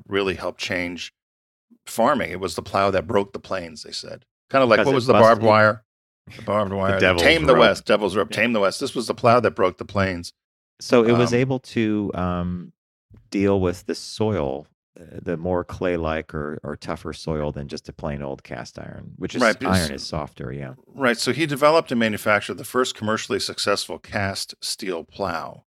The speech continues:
Speaker 1: So it had polished steel, and, uh, it was able to get through the tough Midwest soil and work better than any of the other plows. So he started, um, selling them. He was,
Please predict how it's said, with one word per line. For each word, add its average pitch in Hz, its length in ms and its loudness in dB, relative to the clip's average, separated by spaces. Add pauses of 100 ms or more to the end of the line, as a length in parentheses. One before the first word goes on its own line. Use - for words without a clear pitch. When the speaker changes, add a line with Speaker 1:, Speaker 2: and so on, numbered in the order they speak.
(580)
Speaker 1:
So 90 460 -2
it 98 200 -4
had 90 220 -2
polished 104 420 -2
steel, 85 640 -4
and, 82 420 -10
uh, 85 260 -8
it 90 60 -12
was 90 180 -8
able 95 240 -2
to - 100 -14
get 90 180 -8
through 92 140 -10
the 82 80 -12
tough - 320 -8
Midwest 85 420 -8
soil 87 460 -4 (220)
and 98 120 -8
work 98 200 0
better 104 220 2
than 90 160 -4
any 92 200 -4
of 82 40 -12
the 85 140 -10
other 82 160 -8
plows. 92 560 -4 (640)
So 135 200 2
he 139 120 2
started, 131 500 6
um, 95 640 2 (360)
selling 202 260 0
them. 185 100 -2
He 190 80 -2
was, 175 300 -4